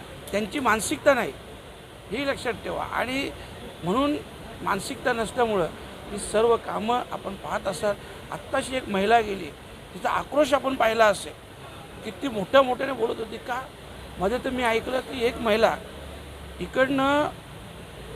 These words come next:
अंबरनाथवरून जाताना मसाला डब्यामध्ये जागा मिळत नाही किंवा उभं राहायला मिळत नाही, म्हणून ती महिला अंबरनाथवरून बदलापूरला आली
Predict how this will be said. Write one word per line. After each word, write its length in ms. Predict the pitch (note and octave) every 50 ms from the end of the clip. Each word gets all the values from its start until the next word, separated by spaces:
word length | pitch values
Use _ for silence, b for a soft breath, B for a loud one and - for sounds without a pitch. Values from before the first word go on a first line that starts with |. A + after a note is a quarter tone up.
| - - - - - - - -
अंबरनाथवरून 720 | - F#3 G#3 A#3+ C4+ C4+ C4+ C#4 C4+ - C4 C4+ C#4 C4
जाताना 380 | G3+ A3 A3 A3 B3+ B3+ B3+ C4
मसाला 440 | A#3 G#3+ G3 - B3 B3 B3+ C4 - - - - - - - - - - -
डब्यामध्ये 440 | F3+ F#3 A#3 B3 A#3+ A#3+ G#3+ A#3+ A3
जागा 280 | G#3 - G3 G#3+ A3+ A3+
मिळत 300 | A3 A3 A3+ A3 - -
नाही 140 | A3+ A3+ A3+
किंवा 260 | A3 - G#3+ A3 A#3 A3 - - - - - - -
उभं 180 | E3+ F#3+ A#3+ C4+
राहायला 260 | C4 A#3+ A#3 A#3 A3+
मिळत 340 | G#3+ G#3+ G3+ G3+ - - F#3+
नाही, 120 | E3 C#3+ C#3+ - - - - - - -
म्हणून 180 | F#3 G#3 A#3+ G#3
ती 160 | - C4+ C4+
महिला 260 | C4 B3+ B3 C4+ C4
अंबरनाथवरून 760 | - - G3+ G#3 G#3+ B3 B3 C4 C4 B3 - B3 B3+ C4+ C4
बदलापूरला 540 | A3+ G#3 F3 A3 B3+ C4 C4 C4+ B3+ A#3+ A#3+
आली 200 | A#3 - -